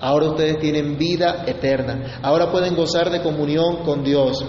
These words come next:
Ustedes creen que es en Cristo solo en quien tienen vida eterna.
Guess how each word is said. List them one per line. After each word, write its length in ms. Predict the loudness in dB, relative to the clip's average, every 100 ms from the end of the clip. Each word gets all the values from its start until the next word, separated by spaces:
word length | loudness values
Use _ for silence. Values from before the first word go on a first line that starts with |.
| -10 -12 -12 -4
Ustedes 500 | 0 2 4 4 4 2
creen 340 | 4 4 2
que 180 | 2 2
es 120 | 2
en 320 | 0 0 0
Cristo 440 | 0 0 0 0 0
solo 840 | 2 4 4 4 2 -2 -6 -8 -4
en 120 | -4
quien 180 | -2 -2
tienen 320 | 0 0 0
vida 220 | 0 0 2
eterna. 580 | 2 0 0 -4 -8